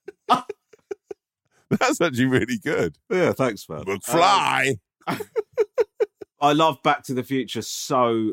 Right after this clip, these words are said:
Speaker 2: fucking
Speaker 1: My favourite is Back
Speaker 2: much.
Speaker 1: to the Future three.
Speaker 2: Okay. Are you saying that to piss me off? You're saying
Speaker 1: <laughs> I
Speaker 2: that to piss
Speaker 1: genuinely
Speaker 2: me
Speaker 1: love
Speaker 2: off.
Speaker 1: that movie. I so, well, I'm not saying that to piss you off.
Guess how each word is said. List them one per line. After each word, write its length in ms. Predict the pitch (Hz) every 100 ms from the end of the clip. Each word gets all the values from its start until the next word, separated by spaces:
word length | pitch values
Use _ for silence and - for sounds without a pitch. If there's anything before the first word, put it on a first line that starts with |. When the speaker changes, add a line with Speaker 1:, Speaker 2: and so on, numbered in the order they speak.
| -
Speaker 2:
fucking 640 | - - 120 - 117 101
Speaker 1:
My 100 | 110
favourite 300 | 107 120 110
is 40 | 113
Back 100 | 104
Speaker 2:
much. 140 | 90
Speaker 1:
to 40 | -
the 60 | 82
Future 380 | 64 98 90 - -
three. 360 | 92 87 82 - _ _ _ _ _ _ _ -
Speaker 2:
Okay. 380 | 87 - - - _ -
Are 80 | 110
you 140 | 147
saying 260 | - 151 139
that 140 | 151
to 80 | 123
piss 280 | - 120 120
me 100 | 107
off? 260 | 85 76 -
You're 120 | 120
saying 200 | 170 139
Speaker 1:
<laughs> 0 |
I 40 |
Speaker 2:
that 100 | 123
to 60 | 156
piss 60 | 175
Speaker 1:
genuinely 240 | 151 147
Speaker 2:
me 60 | 143
Speaker 1:
love 100 | 127
Speaker 2:
off. 60 |
Speaker 1:
that 160 | 127 101
movie. 400 | 135 117 85 82 -
I 100 | 107
so, 360 | - - - - _ _ _ -
well, 140 | 113 90
I'm 220 | 123 135
not 240 | 135 -
saying 240 | 123 117 101
that 180 | 85 -
to 80 |
piss 180 | 90 92
you 100 | 90
off. 120 | 82